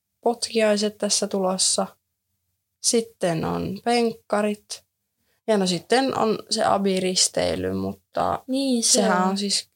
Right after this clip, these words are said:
Speaker 1: ihan tietenkin kaikki on noin vapaaehtoisia, et ei, ei ketään pakoteta mukaan, mutta ainakin mä oon osallistumassa ja ihan innolla jo odotan, että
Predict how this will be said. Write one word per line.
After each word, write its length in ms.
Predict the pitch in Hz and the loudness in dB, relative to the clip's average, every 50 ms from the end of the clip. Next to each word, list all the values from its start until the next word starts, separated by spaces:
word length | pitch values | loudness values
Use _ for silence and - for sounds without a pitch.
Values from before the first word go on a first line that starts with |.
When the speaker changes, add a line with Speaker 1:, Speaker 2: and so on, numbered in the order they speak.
| _ | _
Speaker 1:
ihan 160 | 190 185 185 185 | -6 -6 -4 -4
tietenkin 360 | 180 180 180 180 180 185 196 | -4 -4 -4 -6 -6 -6 -4
kaikki 300 | 190 - 185 - - 180 | -4 -4 -4 -4 -4 -4
on 80 | 180 | -4
noin 220 | 180 180 185 208 208 | -2 -4 -6 -4 -4
vapaaehtoisia, 840 | 185 185 185 - - - 190 185 - - 196 196 - 220 196 - 208 | -4 -4 -2 -2 -2 -2 -2 -6 -8 -8 -6 -6 -4 -6 -6 -8 -8
et 200 | 208 - _ _ _ _ _ _ _ _ _ _ _ _ _ _ _ _ _ _ _ _ - _ _ _ _ _ _ - | -10 -14 _ _ _ _ _ _ _ _ _ _ _ _ _ _ _ _ _ _ _ _ -20 _ _ _ _ _ _ -8
ei, 320 | 196 196 190 202 - - _ - | -6 -6 -6 -8 -10 -14 _ -6
ei 140 | 196 202 202 | -6 -4 -2
ketään 340 | 196 196 196 185 185 190 - | -2 -2 -2 -2 -2 -2 -2
pakoteta 520 | 170 - - - - - 165 - - 202 | -4 -4 -4 -4 -4 -4 -4 -4 -2 -2
mukaan, 500 | 208 208 208 208 - - 214 208 208 208 | -2 -2 -4 -6 -6 -4 -4 -2 -2 -2
mutta 520 | 214 214 214 214 - _ - 202 - - - _ _ _ _ _ _ _ _ _ _ _ _ _ _ _ _ _ | -2 -2 -4 -6 -6 _ -4 -4 -4 -6 -12 _ _ _ _ _ _ _ _ _ _ _ _ _ _ _ _ _
ainakin 320 | 269 262 220 202 220 226 | 2 2 4 2 2 2
mä 160 | 247 285 302 285 | 4 4 4 4
oon 120 | 262 233 | 4 4
osallistumassa 960 | 262 254 - 247 220 220 220 214 - - - 208 202 202 208 - - - 233 226 | 4 4 4 4 2 2 2 0 0 0 0 -2 -2 2 4 4 4 4 2 0
ja 180 | 226 226 - - | -4 -4 -4 -4
ihan 300 | 214 214 226 220 220 226 | -4 -4 -4 -4 -2 0
innolla 460 | 226 233 226 220 220 220 214 214 214 | 0 2 2 0 0 0 0 0 0
jo 200 | 214 214 - - | 0 0 0 0
odotan, 580 | 220 214 - 107 107 107 107 - 113 113 113 120 | 0 0 0 0 0 0 -2 -2 -4 -2 -4 -4
että 300 | 117 - _ _ - | -6 -8 _ _ -16